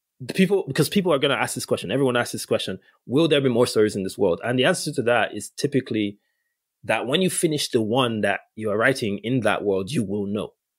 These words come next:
right? And I'm, I'm sort of, like, itching to answer that question. Like, how much room is there for more stories in this world will be answered by the fact of fin-,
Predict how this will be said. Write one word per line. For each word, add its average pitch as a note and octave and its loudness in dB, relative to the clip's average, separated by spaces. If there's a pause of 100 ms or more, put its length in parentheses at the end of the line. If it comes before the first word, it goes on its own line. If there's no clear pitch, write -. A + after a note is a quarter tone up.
(340)
right? G2+ -6 (240)
And A2+ -2
I'm, A#2 0
I'm A#2+ 0
sort D#3+ 0
of, C3 0
like, A2+ 0
itching C3 2
to G#2+ 2
answer A2+ -2
that F#2+ -6
question. - -10 (340)
Like, E2 -10 (920)
how C3+ 0
much - 0 (260)
room A#2 2
is G2+ -2
there A2 4
for G2+ -2
more A2 0
stories G2+ 0
in F#2 -4
this G2 -6
world F2+ -2 (360)
will G2+ -2
be G#2+ -2
answered G#2+ -2
by F2+ -4 (380)
the F#2+ -10
fact - -4
of - -8
fin-, G#2 -4